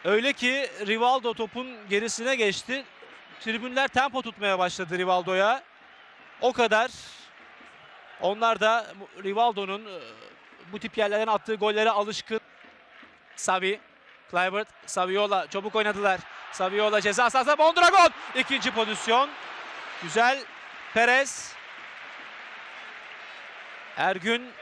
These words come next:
ve Hakan o bölgede. Hakan tehlikeyi uzaklaştırdı.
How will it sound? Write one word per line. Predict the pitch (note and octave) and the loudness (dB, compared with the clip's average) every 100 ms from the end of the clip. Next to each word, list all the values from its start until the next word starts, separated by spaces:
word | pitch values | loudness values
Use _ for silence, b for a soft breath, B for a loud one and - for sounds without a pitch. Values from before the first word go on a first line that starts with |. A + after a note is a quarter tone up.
| - - - - - - - - - - - - E3+ | -20 -20 -20 -20 -20 -20 -20 -20 -20 -20 -20 -18 -2
ve | G3 | 0
Hakan | F#3+ G3 F#3+ A#3 A#3 G3 | 2 0 2 2 0 -4
o | G#3 G#3 | -6 -2
bölgede. | G#3+ G3 G3 G3+ A#3 A#3+ - - - - - - - - - - - - - - | -2 0 2 4 2 0 -6 -20 -20 -20 -20 -20 -20 -20 -20 -20 -20 -20 -20 -4
Hakan | F#3 G3+ A3 A#3 | 0 2 2 -2
tehlikeyi | A3 G3+ F#3 G3 | -2 -6 -4 -4
uzaklaştırdı. | F#3+ G3 - G3 - G3+ F3 A3 B3 | -2 -2 0 -2 -2 -4 0 2 0